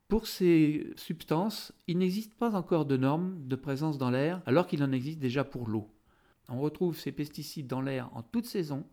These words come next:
en ville comme à la campagne, mais plus particulièrement au printemps, en lien avec les traitements agricoles. Le fait que certains d'entre eux sont détectés alors qu'ils ne sont pourtant plus utilisés depuis plusieurs années montre la persistance de certaines molécules dans l'environnement.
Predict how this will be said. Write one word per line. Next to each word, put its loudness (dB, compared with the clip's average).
en 0
ville 0
comme 0
à 2
la 2
campagne, -4
mais 6
plus -8
particulièrement -4
au 2
printemps, -4
en -2
lien 0
avec -2
les -4
traitements -6
agricoles. -6
Le -2
fait -2
que 0
certains -2
d'entre -2
eux 2
sont -6
détectés 0
alors 4
qu'ils -8
ne -2
sont -6
pourtant -8
plus -2
utilisés -2
depuis -6
plusieurs -2
années -2
montre 0
la -2
persistance -2
de -6
certaines -6
molécules -4
dans -2
l'environnement. -8